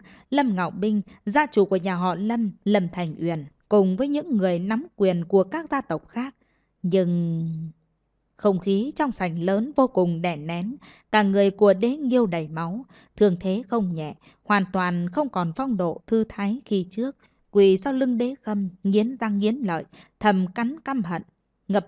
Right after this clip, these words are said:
tràn không cam lòng. Mà năm ông lão ám cảnh viên mãn liều chết bảo vệ Đế Nghiêu thoát khỏi núi Vạn Nhân, quỳ sau lưng của Đế Nghiêu, cũng là dáng vẻ căm hận. "Điện hạ," một ông lão trong số đó nói, "trận chiến trên núi Vạn Nhân,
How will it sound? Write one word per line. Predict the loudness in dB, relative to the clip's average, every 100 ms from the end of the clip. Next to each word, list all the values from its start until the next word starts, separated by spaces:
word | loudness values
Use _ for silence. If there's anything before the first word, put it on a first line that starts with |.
| -4
tràn | -6 -4 -6
không | -6 -6
cam | -6 -6 -4
lòng. | -4 -8 -10 -18 _ _ _
Mà | 0 0
năm | 2 -2 -2
ông | -2
lão | -2 -6
ám | -4 -6 -4
cảnh | -6 -6
viên | -2 -2 -2
mãn | -6 -6 -2
liều | 4 4
chết | 2 -2 -4 -2
bảo | -4
vệ | -2 -4
Đế | -2 -4
Nghiêu | -2 0 0 0
thoát | -2 -4 -2
khỏi | -2 -2
núi | 0 -2 -4
Vạn | -8 -6 -6
Nhân, | -2 -4 -6 -14 -12 0
quỳ | 2 2
sau | 0 0
lưng | 2 0 2
của | 0 0
Đế | 0 -2
Nghiêu, | -2 0 0 0 -4 _ _ _ 2
cũng | 4 4
là | 0 0
dáng | -2 -4 0
vẻ | -2
căm | -2 -4 -4
hận. | -4 -6 -8 _ _ _ _
"Điện | 2 4 2
hạ," | -4 -8 -8 _ _ _ 2
một | 2 4
ông | 0 0
lão | -2 -4 -4
trong | -4 -2
số | -2
đó | -2 -4
nói, | -6 -4 -6 -8 _ _ _
"trận | -2 0 0
chiến | 0 0 0
trên | 0 0
núi | 2 0
Vạn | -4 -10 -8
Nhân, | -6 -6